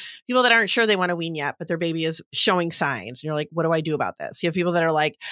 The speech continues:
"I don't wanna fully wean, but I don't wanna nurse as much as the baby is nursing. What do I do about that?" You know, so that's where we put boundaries in. We have babies that are like, you know, "I don't wa-, I don't wanna wean anymore," or, "I don't wanna nurse anymore, but mom really d-," like, there's so many variables here.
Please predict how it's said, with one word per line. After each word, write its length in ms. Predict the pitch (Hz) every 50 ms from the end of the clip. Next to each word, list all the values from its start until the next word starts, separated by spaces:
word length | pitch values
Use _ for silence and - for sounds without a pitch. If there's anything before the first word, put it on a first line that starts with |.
| - -
"I 80 | - 208
don't 100 | 214 185
wanna 140 | 190 190 175
fully 340 | - - 277 294 294 294 240
wean, 460 | 208 220 214 214 202 202 196 196 190 - - - - _
but 80 | 214 196
I 80 | 190
don't 120 | 185 190 165
wanna 180 | 185 185 180 165 - _ -
nurse 300 | 160 196 196 185 165 -
as 100 | 175 156
much 220 | 185 175 170 -
as 80 | 165 147
the 80 | -
baby 260 | - 160 160 151 160 165
is 140 | 165 156 160
nursing. 480 | 139 92 107 - - - 92 92 107 - _ - - _
What 120 | 165 185
do 100 | 180 165
I 80 | 160 160
do 120 | 151 165
about 260 | 160 139 135 143 -
that?" 320 | - 151 143 73 64 - - -
You 120 | 156 170
know, 120 | 156 147 151
so 140 | 151 - 156
that's 220 | 160 160 160 -
where 80 | 170 170
we 80 | 165 165
put 180 | - 175 -
boundaries 460 | - 180 175 175 180 165 160 151 -
in. 160 | - 71 71 - _ - - - - -
We 60 | 175
have 80 | 185 170
babies 240 | 185 175 175 175 -
that 80 | 175
are 100 | 170 170
like, 320 | 165 160 139 139 147 - - - -
you 140 | 175 190
know, 300 | 165 147 139 135 139 123 - _ _ _ _ _ _ _ _ _ _ -
"I 80 | 180 185
don't 140 | 170 160 156
wa-, 140 | 190 208 -
I 80 | - 175
don't 120 | 160 156 156
wanna 260 | 190 233 269 285 277
wean 160 | 269 254 247
anymore," 640 | 240 233 233 240 240 233 226 226 226 226 220 214 180
or, 60 | 175
"I 80 | 160 175
don't 100 | 175 160
wanna 200 | 175 202 226 240
nurse 200 | 233 226 220 -
anymore, 260 | 220 214 214 208 202
but 120 | 185 175 165
mom 180 | 185 190 196
really 200 | 208 220 214 202
d-," 80 | 185 -
like, 240 | - 196 214 214 214
there's 200 | 240 233 240 233
so 260 | - - 247 240 247
many 260 | 269 262 247 240 247 226
variables 640 | 196 202 214 254 294 262 190 156 127 120 135 -
here. 380 | - 127 - - - - - _